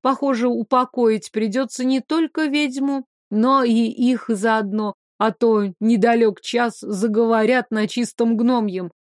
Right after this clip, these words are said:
"Трудно говорить, как о чем-то одушевленном", продолжал свою фразу Эрис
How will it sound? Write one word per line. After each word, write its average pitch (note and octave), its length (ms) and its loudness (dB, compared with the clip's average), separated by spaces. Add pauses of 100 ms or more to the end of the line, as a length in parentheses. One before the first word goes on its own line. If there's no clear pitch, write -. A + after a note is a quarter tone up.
(220)
"Трудно G#3 640 2
говорить, G#3+ 680 0
как G3 340 -2
о F#3+ 100 0
чем-то F#3+ 720 -2
одушевленном", F3 1400 -2
продолжал A3 720 2
свою G#3 320 0
фразу G3+ 440 -2
Эрис D4 420 -2